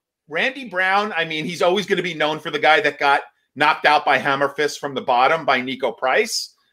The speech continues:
Um, but, you know, aside from that, you know, look, there's no shame in losing to Vicente Luque and, you know, finishing Brian Barber.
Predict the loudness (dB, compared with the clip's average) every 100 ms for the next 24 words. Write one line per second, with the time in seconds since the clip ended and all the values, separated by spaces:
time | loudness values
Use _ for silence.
0 | _ 2 6 8 6 2 -4 4 6 6
1 | 2 -2 2 2 0 -2 -2 0 -2 -4
2 | -2 -2 -2 0 2 0 0 _ -6 -4
3 | 0 0 0 -2 -4 -6 -6 -4 -4 -4
4 | -8 -4 0 2 2 4 4 4 2 -6
5 | _ _ 2 4 4 2 0 0 0 2
6 | 0 -2 0 2 2 2 0 -2